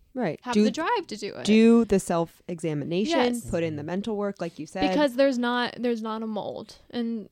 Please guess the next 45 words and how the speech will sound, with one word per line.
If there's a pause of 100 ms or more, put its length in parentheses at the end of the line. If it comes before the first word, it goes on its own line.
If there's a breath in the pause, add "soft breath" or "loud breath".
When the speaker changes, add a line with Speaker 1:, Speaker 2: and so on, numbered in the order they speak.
Speaker 2:
again,
Speaker 1:
Yeah.
Speaker 2:
that's
a
pageant
stigma
that (140)
we
need (320)
to
start
to
break.
Like,
Speaker 1:
Yeah.
Speaker 2:
mold
shouldn't
even
be (180)
a
word
that
Speaker 1:
Right.
Speaker 2:
comes
up (140)
in
any,
Speaker 1:
Right.
Speaker 2:
in
any
aspect
of
life.
If
you
wanna
be
a
lawyer,
a
doctor,
there
should
be
no